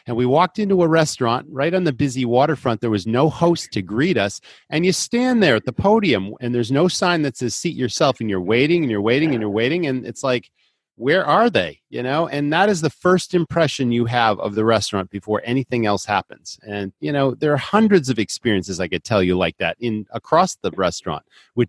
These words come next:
different staff members at different stages of the meal. I mean, this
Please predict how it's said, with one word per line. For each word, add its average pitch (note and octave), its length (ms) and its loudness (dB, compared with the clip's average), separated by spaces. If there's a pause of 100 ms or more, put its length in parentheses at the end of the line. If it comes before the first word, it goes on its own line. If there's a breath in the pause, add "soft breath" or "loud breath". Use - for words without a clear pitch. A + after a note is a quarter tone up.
different D3 400 0
staff B2 420 0
members A2+ 420 0
at - 160 -8 (120)
different A#2+ 320 -2
stages A#2 480 0
of F2 80 -12
the G2 80 -4
meal. G#2+ 400 2
I - 20 -6
mean, F#2+ 160 -2
this C3+ 300 -4